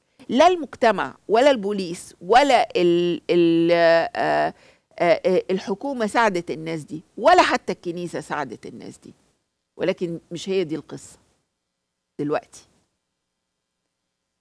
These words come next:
احنا النهارده بنبص على ستات بتتعرى في الشارع لانه ده اللي هيخليهم يسيبوا البلد ويهاجروا.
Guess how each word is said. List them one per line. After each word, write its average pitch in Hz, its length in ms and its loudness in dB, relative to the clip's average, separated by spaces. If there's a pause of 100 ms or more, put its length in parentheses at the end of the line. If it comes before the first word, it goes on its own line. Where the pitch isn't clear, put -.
(220)
احنا 202 200 -6
النهارده 220 440 -4
بنبص 180 500 -8
على 190 320 0
ستات 233 480 -4
بتتعرى 180 760 -2
في - 80 -16
الشارع 247 500 0
لانه 208 420 -4
ده 302 260 2 (400)
اللي 202 160 2
هيخليهم 214 580 -4
يسيبوا 240 320 -6
البلد 214 340 0
ويهاجروا. 165 560 -4